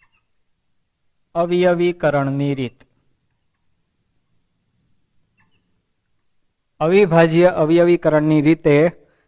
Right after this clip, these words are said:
ઘનમૂળ શોધવાનું છે આપણે. તો આપણે આ રીત વર્ગમૂળ શોધવામાં વાપરેલી જ, તેને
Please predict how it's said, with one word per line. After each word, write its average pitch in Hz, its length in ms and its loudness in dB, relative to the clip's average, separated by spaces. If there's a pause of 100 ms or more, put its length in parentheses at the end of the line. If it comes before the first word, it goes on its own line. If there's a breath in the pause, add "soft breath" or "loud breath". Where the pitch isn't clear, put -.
(160)
ઘનમૂળ 180 500 0
શોધવાનું 143 680 -2
છે 135 160 -8
આપણે. 120 280 -8 (840)
તો 180 40 0
આપણે 202 240 2
આ 214 140 4
રીત 208 240 2 (680)
વર્ગમૂળ 190 460 0
શોધવામાં 165 560 0
વાપરેલી 165 500 2
જ, 147 120 -6 (500)
તેને 196 300 2